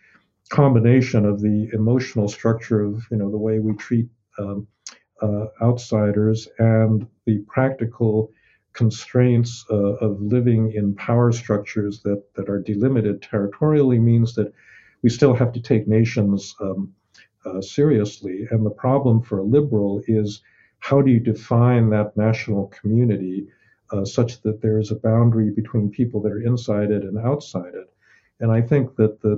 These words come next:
problem with traditional nationalism is that it became too exclusionary, right? Uh, so this is the problem with someone like Yoram Hazony, who thinks that there are these pre-existing cultural units called nations and that they're not problematic at all.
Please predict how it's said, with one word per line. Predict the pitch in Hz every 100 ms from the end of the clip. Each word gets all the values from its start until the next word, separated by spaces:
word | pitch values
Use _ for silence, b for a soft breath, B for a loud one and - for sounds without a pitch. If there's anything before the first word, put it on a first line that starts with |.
| -
problem | - 127 127 117 104
with | 104 104 101
traditional | - 101 135 147 - 117 101
nationalism | 98 101 113 - 98 101 92 101 95 95 b b b b
is | - 120 120
that | 110
it | 107 -
became | 113 - 120 113
too | -
exclusionary, | 107 - - 131 120 113 92 90 82 90 _ _ _ _ _ _ -
right? | 104 101 - _
Uh, | 107 98 101 _ _ _ _ _
so | 135
this | 143 143
is | 113
the | 113
problem | - 120 117 104
with | 101
someone | - 110 110 107
like | 101 95
Yoram | 110 110 110 98
Hazony, | 113 95 113 110 110 95
who | 95 113
thinks | 107 110 104 -
that | 107 101 - b b b b
there | 107
are |
these | 107 107
pre-existing | - 127 117 104 120 120 107 107
cultural | - 123 - 110 107
units | 107 110 104 101
called | - 98 101
nations | 107 117 120 98 98 98
and | 104 104
that | 101
they're | 110
not | 107 110 -
problematic | - 107 104 101 110 113 107
at | 98
all. | 92 92 104